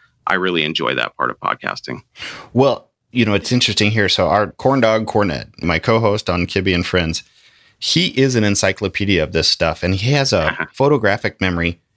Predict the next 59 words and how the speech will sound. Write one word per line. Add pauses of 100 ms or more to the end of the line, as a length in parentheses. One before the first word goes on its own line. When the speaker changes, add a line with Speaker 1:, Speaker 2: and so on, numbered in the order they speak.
Speaker 2:
and
he's
also
just
a
very
kind-hearted
person. (300)
And
he
has
helped
me
with
every
problem
I
probably
have
ever
had, (360)
especially
when
it
comes
to
these
things.
And
the
reason
that
he
knows
them
is
because
he's
encountered
them
prior
to
me. (640)
He
has
restored
a
lot
of
these
cars,
and,
and
the
older
ones
are
his
passion.